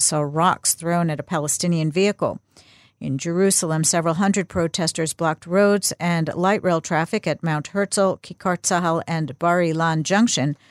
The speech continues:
Police arrested and detained some thirty-six demonstrators.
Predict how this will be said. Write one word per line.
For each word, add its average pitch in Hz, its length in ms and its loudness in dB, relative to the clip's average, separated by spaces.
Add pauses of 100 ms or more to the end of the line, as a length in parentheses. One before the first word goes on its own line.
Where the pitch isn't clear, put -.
(300)
Police 160 360 -6
arrested 175 460 -4
and 180 200 -4
detained 180 460 -2
some 190 220 -2
thirty-six 156 720 -2
demonstrators. - 920 -8